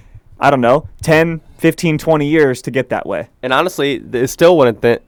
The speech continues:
Speaker 2: matter 'cause as more and more people are getting exposed, most of the people who do look like that were on illegal
Speaker 1: Yeah, they're on P E Ds. <laughs>
Speaker 2: Yeah, performance-enhancing drugs, anabolic steroids. So unless you're accidentally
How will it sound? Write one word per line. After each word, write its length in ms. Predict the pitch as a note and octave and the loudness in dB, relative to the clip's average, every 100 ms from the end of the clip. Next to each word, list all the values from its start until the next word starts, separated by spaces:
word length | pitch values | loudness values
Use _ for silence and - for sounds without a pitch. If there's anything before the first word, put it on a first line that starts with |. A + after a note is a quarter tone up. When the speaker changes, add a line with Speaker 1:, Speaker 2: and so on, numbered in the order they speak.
| - | -2
Speaker 2:
matter 340 | A2+ A#2 C3 | 2 4 2
'cause 220 | - A#2+ A2 | 0 -6 0
as 200 | B2+ - - _ _ | 0 0 -14 _ _
more 160 | A#2+ | 4
and 80 | C#3 | 6
more 120 | C3+ C3 | 6 4
people 180 | C3+ | 4
are 60 | B2+ | 2
getting 200 | B2 A#2+ | 2 0
exposed, 680 | G#2 - C#3+ D3 B2 B2 - - | 0 2 4 4 4 0 -8 -2
most 220 | A#2+ F3+ | 4 4
of 40 | F3+ | 2
the 120 | E3 | 0
people 420 | D#3+ D3 C#3+ - _ _ | 0 2 0 -2 _ _
who 120 | B2 | -6
do 220 | A#2 D3 | 0 2
look 160 | F3 - | 2 2
like 220 | G#2 G2 | 0 0
that 340 | G2 G2+ A#2 - _ _ _ | 0 2 0 -4 _ _ _
were 140 | A2+ A#2 | 0 4
on 400 | A2+ A2+ A#2 A2 _ _ _ _ _ _ _ _ _ | 4 4 0 -10 _ _ _ _ _ _ _ _ _
illegal 540 | A2+ G#2+ G2+ A2 A#2+ F3 | -4 -2 0 0 0 4
Speaker 1:
Yeah, 120 | G3 | 4
they're 100 | D3+ | 6
on 80 | D3 | 2
P 220 | F3 E3+ | 2 2
E 20 | |
Ds. 320 | F#3 C3 B2 - | 2 0 -4 -10
<laughs> 60 | - _ - - - | -20 _ -20 -20 0
Speaker 2:
Yeah, 160 | C3 | 2
performance-enhancing 720 | F#2+ - A#2 A2 G#2+ G#2+ G#2+ G#2+ | 2 -2 -2 -2 -2 -4 -4 -4
drugs, 300 | G#2+ G2+ G2+ | 0 0 0
anabolic 440 | G2+ G2 G2 - | -2 0 -2 -2
steroids. 420 | C#3 B2+ E2 D#2 | -4 -2 -4 -8
So 400 | - - G#2+ G2 - - | -12 -4 -2 -2 -6 -6
unless 240 | A#2 C#3 C#3 | 2 2 4
you're 100 | C3 | 4
accidentally 680 | C#3 - C#3+ C#3+ C3+ B2 | 4 2 -2 2 2 2